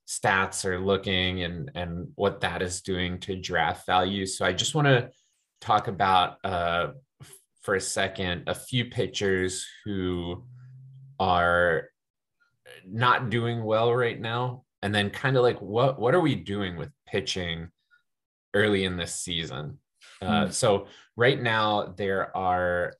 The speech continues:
Speaker 1: several pitchers with higher than a four E R A in spring training, and there's some big names. Adam Wainwright, uh, Webb, Burns, Ray, Stroman,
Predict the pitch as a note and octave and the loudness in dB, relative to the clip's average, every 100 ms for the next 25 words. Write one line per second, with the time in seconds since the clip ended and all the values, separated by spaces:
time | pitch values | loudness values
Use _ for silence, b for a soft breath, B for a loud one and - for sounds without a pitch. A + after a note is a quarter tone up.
0 | _ - - A2 A#2+ A2+ - G#2 F2+ G2+ | _ -8 -4 0 2 0 -2 -8 -6 -6
1 | F2+ F2 D#2+ - F#2 F#2 F2+ F2+ E2+ - | -6 -6 -10 -4 0 0 0 -4 -10 -10
2 | - F#2 F#2 E2 F#2+ F2+ F2 F2 F2 - | -6 -4 -4 -2 0 2 0 -2 -8 -10
3 | F2+ - F#2 F#2+ F#2+ - F2+ E2+ - _ | -12 -10 -8 -6 -6 -8 -8 -10 -14 _
4 | F#2+ G#2 D3 G#2+ G#2+ G#2+ F#2+ F#2+ E2+ D#2+ | -4 -2 -4 -2 -2 -2 -2 -4 -4 -8
5 | - _ _ G2+ A2+ G2+ F#2+ G#2 G#2 G2+ | -18 _ _ -2 0 0 0 2 2 2
6 | G2+ - - _ _ _ _ _ - F2 | 2 0 -10 _ _ _ _ _ -12 -10
7 | F2 G2 G2+ G#2+ G#2 G2 - - _ _ | -2 2 4 4 2 -2 -12 -18 _ _
8 | _ - G2+ G#2 G#2+ G#2+ G#2+ G#2 - F#2+ | _ -6 0 0 0 -2 -4 -6 -6 -2
9 | G2 G2+ G2+ G2+ - - G#2 G2+ G2+ G2+ | 2 4 4 2 -2 -4 -4 -2 -2 -2
10 | G2+ G2+ | -2 -6